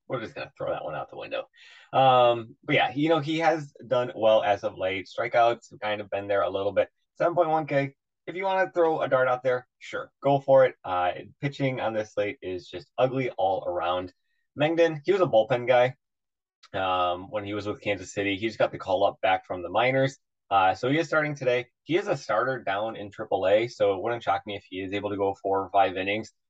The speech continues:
but I'm not, I don't expect him to have, like, a super long leash.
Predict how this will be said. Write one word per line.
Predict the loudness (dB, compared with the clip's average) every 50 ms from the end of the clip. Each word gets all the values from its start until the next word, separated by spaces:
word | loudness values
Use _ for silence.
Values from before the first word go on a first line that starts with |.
| _ 0
but | 0 2
I'm | 2
not, | 2 2 0 -2 _ _ -8
I | -6
don't | -4 -4 -6 -8 -12 _ _ -16
expect | -10 -4 -4 -4 -4 -4
him | -8 -8
to | -8 -6
have, | -6 -6
like, | -8 -8 -8 -10
a | -14
super | -14 -14 -10 -8 -8 -6 -4 -4 -2
long | 0 0 0 0 -2
leash. | -6 -6 -6 -6 -8 -10 -12